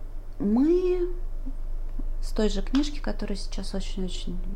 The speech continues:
везде популяризируется, «Пять языков любви», мы все разговариваем на каких-то языках любви. Причем, пока мы это не очень осознаем, мы обычно со всеми разговариваем на нашем языке любви. То есть мы не очень слушаем, какой у мужа язык любви,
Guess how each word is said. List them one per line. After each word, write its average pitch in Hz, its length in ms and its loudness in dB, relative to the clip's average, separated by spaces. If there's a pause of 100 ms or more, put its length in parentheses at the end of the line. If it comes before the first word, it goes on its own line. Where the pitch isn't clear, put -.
везде 190 220 -2
популяризируется, 202 1400 2
«Пять 190 220 0
языков 196 480 -2
любви», 226 260 2
мы 247 160 6
все - 160 0
разговариваем 226 580 2
на 190 100 0
каких-то - 420 -2
языках 196 420 0
любви. - 340 -2 (800)
Причем, 220 320 2
пока 208 220 8
мы 214 140 6
это 202 320 4 (160)
не 220 100 6
очень 220 280 4
осознаем, 220 600 6
мы 240 400 6
обычно 214 440 -2
со 202 120 -2
всеми 269 280 8
разговариваем 202 580 4
на 208 80 4
нашем 175 440 4
языке - 380 -2
любви. - 380 -2
То - 360 -4
есть - 140 -4
мы 202 80 6
не 214 100 6
очень - 180 2
слушаем, 196 360 0
какой - 280 0
у 202 60 2
мужа 285 340 10
язык 185 420 0
любви, 175 340 -2